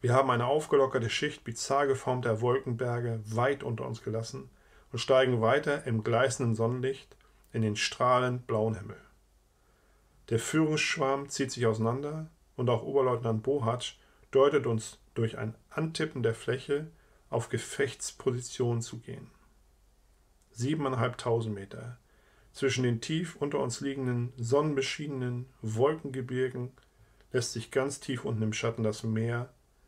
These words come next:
mehr erahnen als sehen. Wir steigen weiter. Achttausend,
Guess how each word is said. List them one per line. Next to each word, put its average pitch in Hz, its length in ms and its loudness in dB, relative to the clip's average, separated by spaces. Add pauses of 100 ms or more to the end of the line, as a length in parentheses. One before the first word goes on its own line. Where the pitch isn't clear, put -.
(180)
mehr 131 280 4
erahnen 131 480 -2
als 117 240 -6
sehen. 107 340 -6 (1040)
Wir 117 100 0
steigen 123 360 2
weiter. 117 440 0 (1120)
Achttausend, 123 880 0